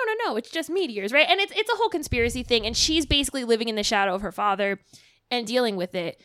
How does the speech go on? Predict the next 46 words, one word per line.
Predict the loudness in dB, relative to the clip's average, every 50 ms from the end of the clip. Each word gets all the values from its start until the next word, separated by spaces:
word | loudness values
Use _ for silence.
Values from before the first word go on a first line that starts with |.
| -20 -20 _
Spoiler | -2 2 4 6 8 8 8 6
alert, | 4 4 2 4 2
I | 2
know | 2 2
you | 2 2
wanna | 2 2
read | 2 0
the | 0
book, | -2 -4 -4
but | -4 -6
you're | -6 -6
gonna | -10 -12
have | -14 -14
to | -16
deal | -14 -14
with | -16
it. | -18 _ _ -20 -20 -12 -4 -2
<laughs> | -2 0 2 0 0 -2 -4 -12 -12 -8
So, | -8 -2 4 6 8 10 10 10 8 6 4 -2 -12 -14 -14 -14 -20 _ _ _ _ _ _ _ _ _ _ -10
literally | -4 -2 2 2 4 4 4 2
five | 2 2 2 2 2
chapters | 4 4 2 4 4 2 2 2 2
in, | 2 2 2 0 -2 -4 -8 _ _ _ _ _ _ _ _ _ _ _ _ _ _ -16 -14 -8
there's | 0 2 4 4 4 4
an | 0
experience | 0 0 0 2 4 4 6 6 4 4 4
that | 2 4
happened. | 4 4 2 4 2 -2 0
So | 0 2
here's | 4 4 4 6 4
where | 4 2
it | 2 4
double | 4 4 4 4
freaked | 2 2 0 -2 0
me | -2 -2
out. | -2 0 2
It | 4 4
was | 4 4
September | 2 0 -2 -2 0 0 0 2
twenty-first, | 2 0 0 0 -2 -2 -2 -2 -2 -4 -4 -4
and | -4 -4
I |
was | -4 -4
reading | -4 -4 -4 -2
the | -4 -4
book. | -2 -2 -4 -4 -6 -14 -18